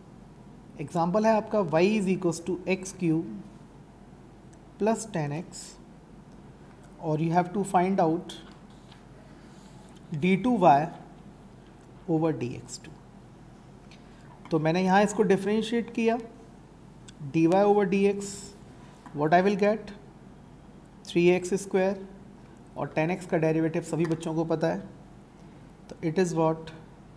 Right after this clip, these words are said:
sec square x। Now I am going to differentiate it again,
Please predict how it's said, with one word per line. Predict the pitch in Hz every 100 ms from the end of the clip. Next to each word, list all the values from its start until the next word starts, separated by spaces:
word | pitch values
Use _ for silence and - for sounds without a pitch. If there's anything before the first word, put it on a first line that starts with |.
| - -
sec | - - - - 196 196 -
square | - 143 143 151
x। | - - - - - - - - - - 165
Now | 196 - 190
I | 190
am | 175
going | 185 180
to | 190 151
differentiate | 160 185 190 180 185 190
it | 196 165
again, | 156 156